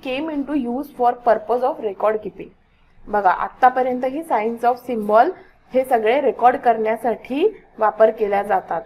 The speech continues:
जसा जसा व्यापार वाढू लागला, व्यापार वाढल्यामुळे आता काय होऊ लागलं, मानवाला प्रत्येक गोष्टीची, प्रत्येक गोष्टीचा record ठेवणं गरजेचं होतं. कारण आधी छोट्या छोट्या गोष्टी होत्या, तर छोट्या छोट्या गोष्टीचं तो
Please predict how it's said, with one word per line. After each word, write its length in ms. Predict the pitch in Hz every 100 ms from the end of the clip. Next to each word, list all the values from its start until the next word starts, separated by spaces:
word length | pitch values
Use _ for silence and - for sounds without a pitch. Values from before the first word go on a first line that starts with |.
| 190
जसा 280 | 226 233 269
जसा 240 | 277 277 311
व्यापार 440 | 247 247 - 247
वाढू 320 | 240 208 208
लागला, 480 | 190 170 170 170 214 - - _
व्यापार 440 | 202 196 185 220 247
वाढल्यामुळे 720 | 220 202 220 220 214 190 233 -
आता 380 | 202 - 185 196 -
काय 160 | 277 302
होऊ 160 | 269 262
लागलं, 320 | 254 226 226
मानवाला 720 | 220 202 185 190 208 202 262
प्रत्येक 460 | 269 220 - 226 226
गोष्टीची, 920 | 208 208 - 233 226 - 233 277 - - _ _ _ _ -
प्रत्येक 400 | 233 226 - 294
गोष्टीचा 560 | 233 247 247 247 277 247
record 400 | 196 - 240 254
ठेवणं 380 | - 214 214 254 208
गरजेचं 500 | 185 175 226 226 247
होतं. 280 | 180 - 156 - - -
कारण 220 | 269 294
आधी 220 | 285 269 311
छोट्या 280 | 294 294 302
छोट्या 200 | 294 294
गोष्टी 340 | 285 285 - 302
होत्या, 320 | 294 269 277 - - -
तर 40 | 254
छोट्या 280 | 254 247 254
छोट्या 200 | 254 269
गोष्टीचं 480 | 254 254 269 285
तो 380 | 285 285 311 -